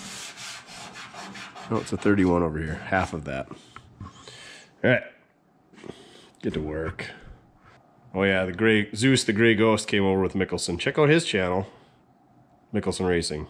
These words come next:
although Zeus should have his own channel. So Duffy's all tuckered out now. Starter's on, bell housing bolts are in, exhaust is hooked up, clutch is hooked up. So everything's done under there,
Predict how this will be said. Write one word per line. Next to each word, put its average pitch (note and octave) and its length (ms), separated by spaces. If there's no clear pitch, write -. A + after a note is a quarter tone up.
although F2 380
Zeus F2+ 280
should E2 180
have D#2+ 140
his D#2 100
own D#2+ 140
channel. D#2 400
So - 160
Duffy's E2+ 340
all E2 140
tuckered C#2+ 380
out C2+ 180
now. C2 340
Starter's G#3+ 380
on, G#3+ 380
bell F#3+ 240
housing F#3 180
bolts F#3 320
are F3 80
in, F3 320
exhaust C#3 640
is A2 280
hooked - 260
up, C#3 260
clutch C#3 260
is B2 120
hooked B2 240
up. B2 360
So - 160
everything's A#2+ 220
done A2 320
under G2+ 160
there, G2 320